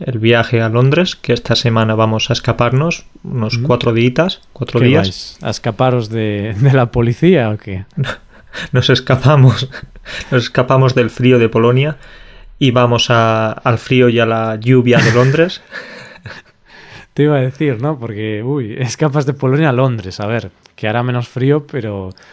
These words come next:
Speaker 2: tampoco es Hawái, Londres.
Speaker 1: <laughs> Exacto. Aquí tenemos más cerquita, pues, las Islas Canarias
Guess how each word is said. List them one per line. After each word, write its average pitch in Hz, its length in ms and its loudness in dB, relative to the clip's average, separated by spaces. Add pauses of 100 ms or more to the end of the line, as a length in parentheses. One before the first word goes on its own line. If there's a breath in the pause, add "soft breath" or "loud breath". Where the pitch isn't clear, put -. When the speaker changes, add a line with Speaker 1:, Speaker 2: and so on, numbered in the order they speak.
(200 loud breath)
Speaker 2:
tampoco 120 500 -2
es 117 300 0
Hawái, 101 640 -4
Londres. 107 560 -10 (400)
Speaker 1:
<laughs> - 760 -12
Exacto. 123 480 0
Aquí 131 240 -2
tenemos 135 400 0
más 123 200 -2
cerquita, 123 720 -2
pues, - 300 -10
las 113 200 -6
Islas 117 260 -2
Canarias 127 720 0